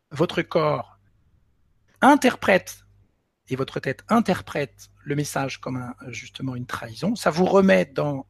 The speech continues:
euh, l'expérience originelle. Et ça, vous n'en êtes pas du tout conscient, évidemment, hein, c'est ce qu'on voit en consultation. Hein. Tout votre système nerveux se rétracte sur lui-même au niveau des vaisseaux sanguins, des viscères et des muscles. Et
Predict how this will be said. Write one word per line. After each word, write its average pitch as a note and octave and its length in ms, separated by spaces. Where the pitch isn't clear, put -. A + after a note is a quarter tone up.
euh, C3 140
l'expérience C3 600
originelle. B2+ 560
Et - 60
ça, E3+ 120
vous C#3 100
n'en B2 100
êtes A#2 100
pas - 100
du A#2 80
tout - 120
conscient, G#3+ 320
évidemment, E3 340
hein, D3 100
c'est - 120
ce - 60
qu'on - 120
voit - 140
en B2 40
consultation. - 600
Hein. G#3 180
Tout A#3+ 120
votre A#3 140
système G#3 340
nerveux F#3+ 340
se - 400
rétracte - 680
sur E3 200
lui-même D#3+ 440
au C#3 100
niveau C#3 500
des C3 100
vaisseaux C3+ 220
sanguins, C3 380
des B2 100
viscères B2 420
et A#2 40
des - 120
muscles. - 400
Et G3+ 380